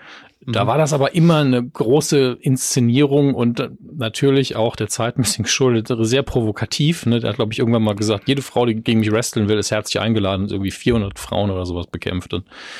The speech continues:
Speaker 1: hat natürlich auch gegen einen Profi-Wrestler, also Profi-Wrestler im Sinne von, ne, inszeniertes Wrestling, so ein, so ein, äh, Kampf gehabt. Kann man, also die groben Dinge kennt man alle aus dem Film Der Mondmann mit Jim Carrey. Aber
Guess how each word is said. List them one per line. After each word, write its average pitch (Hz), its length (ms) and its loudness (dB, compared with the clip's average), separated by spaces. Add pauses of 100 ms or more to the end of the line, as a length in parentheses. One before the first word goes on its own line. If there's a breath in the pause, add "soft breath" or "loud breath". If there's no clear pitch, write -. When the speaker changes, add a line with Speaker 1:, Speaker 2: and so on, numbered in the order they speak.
(320 loud breath)
Speaker 1:
hat 101 120 0
natürlich 107 220 0
auch 90 100 -2
gegen 113 200 0
einen 104 100 0
Profi-Wrestler, 110 800 2
also 87 180 -4
Profi-Wrestler 90 760 -4
im 87 100 -4
Sinne 90 180 -6
von, 87 420 -6 (200)
ne, 90 220 -2
inszeniertes 98 680 -4
Wrestling, 87 440 -4 (320 loud breath)
so - 120 -4
ein, 95 160 0
so 92 140 -4
ein, 92 260 -4 (180)
äh, 90 260 -4 (340)
Kampf - 300 -6
gehabt. 101 240 -2
Kann 120 140 -2
man, 123 200 -2
also 110 160 -4
die 113 80 0
groben 135 300 2
Dinge 135 240 4
kennt - 220 -4
man 113 80 0
alle 110 120 0
aus 98 140 0
dem 98 140 -4
Film 107 200 -2
Der 98 120 0
Mondmann 95 420 0
mit 87 160 -6
Jim 82 120 -6
Carrey. 82 320 -6 (760 loud breath)
Aber 98 480 0